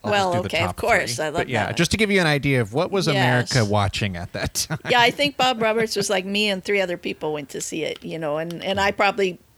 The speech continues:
Speaker 2: was responsible for a lot of its box
Speaker 1: It was
Speaker 2: office
Speaker 1: only at
Speaker 2: haul, 'cause
Speaker 1: three hundred and six theaters across America.
Speaker 2: <laughs>
Speaker 1: Wow.
Speaker 2: Yeah.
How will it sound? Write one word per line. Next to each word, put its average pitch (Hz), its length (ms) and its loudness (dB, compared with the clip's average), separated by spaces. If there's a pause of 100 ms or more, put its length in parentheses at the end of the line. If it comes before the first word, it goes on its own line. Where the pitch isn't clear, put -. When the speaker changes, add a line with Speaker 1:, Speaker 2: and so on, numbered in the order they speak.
(160)
Speaker 2:
was 185 260 -4
responsible 185 560 -4
for 196 160 -4
a - 20 0
lot 180 200 0
of 170 80 -2
its 156 160 -8
box 139 260 -2
Speaker 1:
It 123 60 0
was 123 100 0
Speaker 2:
office 156 60 2
Speaker 1:
only 165 160 2
at 160 60 2
Speaker 2:
haul, 147 80 0
'cause 143 40 2
Speaker 1:
three 156 80 2
hundred 170 240 2
and 156 80 -2
six - 300 -6
theaters 165 420 -2
across 120 320 -4
America. 120 480 -6
Speaker 2:
<laughs> - 40 -16
Speaker 1:
Wow. 131 220 -8
Speaker 2:
Yeah. 202 340 -4